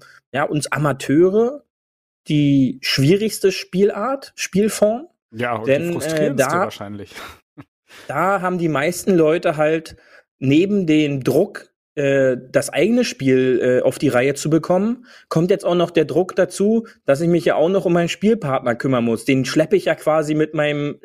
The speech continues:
Speaker 1: äh, Schlag dann mit. Ja, ob ich den nun
Speaker 2: Ja.
Speaker 1: gut platziere oder halt in die Grütze schicke.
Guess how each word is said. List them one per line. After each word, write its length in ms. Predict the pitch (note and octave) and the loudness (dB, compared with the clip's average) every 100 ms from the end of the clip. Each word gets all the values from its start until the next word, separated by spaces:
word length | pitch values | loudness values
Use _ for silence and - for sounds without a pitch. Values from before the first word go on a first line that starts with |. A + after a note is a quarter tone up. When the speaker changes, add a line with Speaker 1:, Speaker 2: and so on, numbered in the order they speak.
| - - | -12 -2
Speaker 1:
äh, 300 | D3 C#3+ - _ _ _ | 0 0 -2 _ _ _
Schlag 420 | - - C#3 D3 - | -4 0 0 0 0
dann 180 | D#3 | 0
mit. 280 | D#3 F3 - _ - | 2 -2 -6 _ -6
Ja, 140 | C#3+ | -2
ob 120 | C3+ C3+ | 0 -2
ich 100 | - | -2
den 160 | C#3 | -2
nun 160 | C#3 C3+ | 0 0
Speaker 2:
Ja. 60 | |
Speaker 1:
gut 180 | C#3 F#3 | 0 -2
platziere 680 | - F#3 - F#3 F3+ G3+ G3+ - - | 0 0 0 0 2 2 0 -10 -4
oder 200 | - D3+ | 0 2
halt 160 | D3+ D3+ | 2 0
in 80 | D3 | 0
die 100 | C3+ | 2
Grütze 380 | C#3 F3 - F#3+ | 2 2 0 -2
schicke. 480 | - C3+ F#3 A3+ | -2 0 0 0